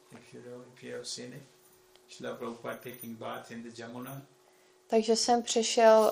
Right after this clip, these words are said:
Speaker 2: Prabhupada se svými žáky a je to takový slavný obrázek. Asi jste ho viděli, jak se Prabhupada koupe se svými žáky v Jamuně.
Speaker 1: Srila Prabhupada had come,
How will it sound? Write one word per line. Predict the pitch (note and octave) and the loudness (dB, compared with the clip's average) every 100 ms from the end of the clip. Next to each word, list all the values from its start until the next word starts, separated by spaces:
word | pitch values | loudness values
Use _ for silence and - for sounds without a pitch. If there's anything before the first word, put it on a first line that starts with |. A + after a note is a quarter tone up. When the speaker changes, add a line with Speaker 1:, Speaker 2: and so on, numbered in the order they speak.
| G#3+ | 4
Speaker 2:
Prabhupada | A3 G#3+ G#3+ G#3+ A3 A3 | 6 6 8 6 6 4
se | A3 | 0
svými | - A3 G#3+ | 0 0 2
žáky | A3 A3+ A3+ | 4 4 4
a | G#3+ | 2
je | G#3 | 2
to | G#3 | 0
takový | G#3 G3+ G#3 | -4 -2 -4
slavný | G3+ G3+ G#3 G3+ | 0 -2 -2 -4
obrázek. | G3 A3 A3 G#3 G3+ | 2 4 4 0 -6
Asi | G3 G#3+ | -8 -10
jste | - G#3 | -4 -4
ho | G3+ | 0
viděli, | G#3+ G#3 G#3+ G3+ | 0 2 2 0
jak | F#3+ | -2
se | - G3+ | -4 -4
Prabhupada | G3 G3 F#3+ G3 F#3+ F#3+ | -2 0 0 0 0 0
koupe | G3 F#3+ G3 | -2 -4 -4
se | G3 | -4
svými | F#3+ F#3+ F#3 | -6 -6 -4
žáky | F#3+ F#3+ G3+ | -4 -6 -6
v | G3 | -6
Jamuně. | G3 G3+ G3 F#3+ - _ _ _ _ - | -4 -4 -4 -8 -14 _ _ _ _ -20
Speaker 1:
Srila | - A2+ | -14 -12
Prabhupada | - A#2+ A#2+ B2 A2+ | -10 -12 -10 -10 -8
had | A2+ A2+ | -8 -10
come, | B2 B2 | -12 -12